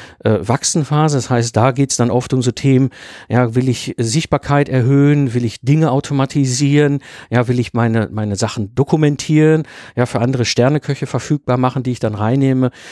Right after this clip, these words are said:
ähm, oder eben auch halt, will ich über Kooperationen wachsen. Das sind so verschiedene Wege,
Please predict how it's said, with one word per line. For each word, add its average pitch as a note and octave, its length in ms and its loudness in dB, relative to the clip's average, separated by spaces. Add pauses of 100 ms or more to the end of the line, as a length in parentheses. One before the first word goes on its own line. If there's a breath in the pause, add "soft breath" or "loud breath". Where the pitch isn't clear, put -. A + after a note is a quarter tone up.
(260 loud breath)
ähm, A#2 420 2
oder C#3+ 260 2
eben C3+ 200 2
auch A#2+ 200 -2
halt, A#2+ 220 -2
will C3 100 0
ich - 220 -4
über A#2 140 -2
Kooperationen C3 840 0
wachsen. C#3 440 -4 (600)
Das C3 100 0
sind G#3 140 0
so E3 80 0
verschiedene D#3+ 480 0
Wege, E3 260 2